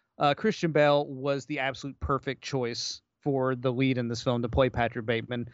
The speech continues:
But Mary Harron is a woman.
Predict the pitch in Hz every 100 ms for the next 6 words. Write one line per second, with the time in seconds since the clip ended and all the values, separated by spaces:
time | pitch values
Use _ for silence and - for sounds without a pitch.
0 | - - _ _ _ _ - 196 170 151
1 | 208 214 151 175 190 170 156 160 156 147
2 | 143 143 - - - 139 135 135 131 110
3 | _ _ _ _ _ _ - 127 131 131
4 | 170